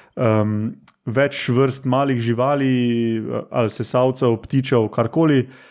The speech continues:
in tudi človeško odpadno hrano, ne. In ker je tak velika ptica, eh, vsaj odrasle živali skoraj nimajo plenilcev, ne, plenijo krokarja kvečjemu, em,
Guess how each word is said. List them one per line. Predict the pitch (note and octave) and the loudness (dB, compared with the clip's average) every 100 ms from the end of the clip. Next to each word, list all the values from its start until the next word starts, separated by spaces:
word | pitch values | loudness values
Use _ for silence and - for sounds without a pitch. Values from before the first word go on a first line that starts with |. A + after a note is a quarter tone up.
| - _ | -20 _
in | F3 E3 | -2 0
tudi | E3 D#3+ | 2 0
človeško | - C3+ C3 C3+ - | 0 2 2 0 0
odpadno | B2+ - B2 A#2 A#2 | -2 0 0 2 0
hrano, | - A2+ G2+ F#2 | 2 2 2 -2
ne. | - _ _ _ _ _ _ _ _ _ _ _ _ - | -6 _ _ _ _ _ _ _ _ _ _ _ _ -2
In | E3 E3+ D#3 - | 0 2 -2 0
ker | B2+ | 2
je | A2+ | 4
tak | C#3+ C3 - | 2 0 -4
velika | - B2 C3 C3 | -8 0 0 0
ptica, | - F3+ G#3 G#3 E3+ - - _ _ _ _ | -4 -2 0 0 0 -2 -12 _ _ _ _
eh, | A#2+ A#2+ B2 | 0 2 0
vsaj | A2+ C#3+ D3+ | -2 -2 0
odrasle | D3 A#2+ C#3 D#3 C#3+ | 0 2 2 2 0
živali | A#2+ A#2+ C3+ C3 | 0 2 2 2
skoraj | - D3 C3+ | 2 2 2
nimajo | C#3+ B2 A2+ - | 4 4 2 0
plenilcev, | B2 A#2+ F#3 G3+ E3+ | -2 2 2 2 2
ne, | C3 C#3+ | 2 0
plenijo | C#3+ D3+ C#3+ B2 | 0 0 2 2
krokarja | - C#3 C#3 B2 | 2 -2 0 0
kvečjemu, | A#2 C3 C3+ C#3+ A#2+ A2+ A2+ - | 0 0 0 0 0 0 -2 -4
em, | B2 A2+ A2 | -2 -2 -4